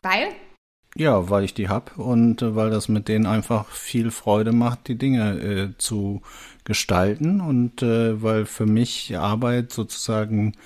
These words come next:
Speaker 2: mit viel Erlebnis und mit viel Freude zusammenhängt und da braucht man keine Freizeit.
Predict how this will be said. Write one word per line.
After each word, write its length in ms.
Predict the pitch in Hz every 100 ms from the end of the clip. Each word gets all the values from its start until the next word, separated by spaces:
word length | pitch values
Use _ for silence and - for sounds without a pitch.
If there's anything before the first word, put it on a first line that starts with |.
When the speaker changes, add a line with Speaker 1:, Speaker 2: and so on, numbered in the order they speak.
| - - - _
Speaker 2:
mit 260 | 110 110 -
viel 280 | - 120
Erlebnis 560 | 110 104 113 120 107 -
und 160 | 117 85
mit 280 | 104 104 -
viel 160 | - 104
Freude 480 | - 104 147 131
zusammenhängt 920 | 135 143 131 131 135 127 139 143 135 - - - - -
und 280 | - 113 110
da 200 | 110 110
braucht 340 | 123 123 107 104
man 140 | 104
keine 240 | - 98 90
Freizeit. 440 | 78 - - -